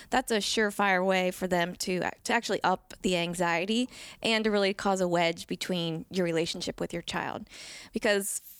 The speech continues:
first and foremost, as parents, you're supposed to love and protect that kid more than anyone else. So if they're trying to message something to you in the best way that they can, and you're not getting it, that, then they feel sort of hopeless, that if my mom or dad is not getting this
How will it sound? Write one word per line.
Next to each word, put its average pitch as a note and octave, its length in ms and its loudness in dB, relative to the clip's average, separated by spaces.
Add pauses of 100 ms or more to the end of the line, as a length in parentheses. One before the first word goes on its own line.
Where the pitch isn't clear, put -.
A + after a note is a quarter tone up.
first A3+ 280 2
and G#3 100 -2
foremost, G#3 720 2
as G3 180 0
parents, G#3 600 0
you're G#3 100 2
supposed G3+ 320 0
to G3+ 80 0
love F#3 180 2
and F#3 120 -10
protect - 300 -2
that F#3 180 -4
kid F#3+ 180 0
more F#3 160 0
than F3 160 -2
anyone E3+ 260 -2
else. - 360 -6 (320)
So A3 160 -2
if A3 80 -4
they're A#3 240 4
trying G3+ 320 0
to G#3+ 80 0
message F#3+ 420 0
something F#3+ 400 -2
to - 200 -2
you G#3 180 2
in F#3 80 -2
the F#3+ 80 -2
best G3+ 340 -2
way G3+ 100 2
that F3+ 160 -4
they F3 120 -2
can, F#3 560 0 (400)
and F#3 180 -2
you're A3 180 2
not A#3 220 2
getting F3 320 0
it, F3 240 -2 (500)
that, G#3 300 4
then C4 180 2
they C#4+ 120 4
feel G3 240 2
sort F#3+ 160 0
of F3 100 -6
hopeless, - 560 -2
that F#3 240 -2
if - 400 -2 (420)
my F#3+ 140 0
mom G#3 260 0
or F#3+ 60 0
dad G3 300 4
is F3+ 120 0
not F3+ 200 0
getting F3 260 0
this E3+ 480 -4